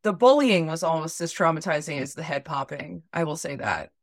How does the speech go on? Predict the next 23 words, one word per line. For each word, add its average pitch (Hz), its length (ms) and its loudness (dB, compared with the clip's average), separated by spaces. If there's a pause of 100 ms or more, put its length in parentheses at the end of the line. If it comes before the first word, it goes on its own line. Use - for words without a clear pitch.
(340)
And 175 160 4
then, 160 140 2
like, 143 460 -4
Cecilia, 220 800 0
and 185 120 0
I 190 60 0
think 262 180 -4
that 180 100 -10
they 170 120 0
did 170 120 -2
a 160 60 -4
fantastic 170 580 -4
job 156 280 -4
with, 151 140 -14 (120)
with 165 300 -10 (240)
Cecilia's 180 580 -4
casting, 165 540 -2
because 165 480 -6 (380)
she - 280 -6
could 202 240 -2
make 180 320 2
this 175 220 -4
so, 196 520 -6